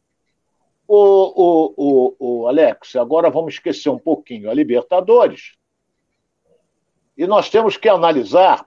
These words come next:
principalmente daqui pra frente, que o Flamengo vai ter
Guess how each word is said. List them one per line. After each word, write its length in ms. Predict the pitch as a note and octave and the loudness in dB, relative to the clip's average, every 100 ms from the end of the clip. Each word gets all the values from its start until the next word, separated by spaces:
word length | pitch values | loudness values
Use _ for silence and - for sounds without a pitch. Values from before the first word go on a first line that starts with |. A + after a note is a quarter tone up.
| - | -8
principalmente 1120 | G#3+ C4+ G#3+ - F#3+ - A#2+ B2 F#3 D#3+ - | -4 -4 -4 -2 -2 0 -2 0 -2 -2 -4
daqui 320 | A2 B2+ - F3+ | -2 -2 -2 -2
pra 220 | D3 A#2+ | 0 -2
frente, 360 | - G3 G3 | -2 -4 -4
que 80 | - | -4
o 80 | F#3+ | -4
Flamengo 560 | G3 F3 C3+ D#3+ F3 E3 | 0 0 0 -2 -2 -2
vai 220 | F3+ E3+ | 0 0
ter 300 | - E3 | -2 -4